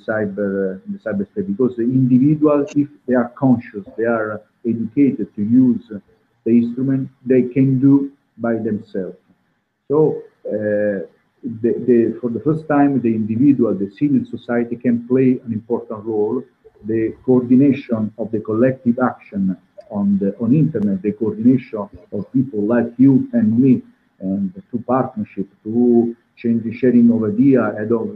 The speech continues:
information, can play an important role. Because of the nature of the cyberspace, the government can control, have the power, and more, more they want to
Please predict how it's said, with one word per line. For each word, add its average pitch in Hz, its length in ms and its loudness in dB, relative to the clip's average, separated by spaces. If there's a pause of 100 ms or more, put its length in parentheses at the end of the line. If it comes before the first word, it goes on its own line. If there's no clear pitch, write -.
information, 123 560 -2 (300)
can 156 260 -2
play 156 240 4
an 135 40 2
important 123 500 -2 (120)
role. 98 220 -2 (580)
Because 156 380 2
of 120 140 -2
the 120 80 2
nature 135 440 0
of 104 120 -8
the 98 80 -8 (100)
cyberspace, 120 600 -4 (120)
the 98 60 -8 (140)
government 113 400 -2 (200)
can 107 440 0 (440)
control, 113 800 -2
have 110 220 -4 (140)
the 104 60 -8 (140)
power, 92 260 -6 (140)
and 117 160 -6 (200)
more, 180 180 4 (300)
more 160 300 0
they 131 140 4 (120)
want 139 180 0 (100)
to 123 60 -8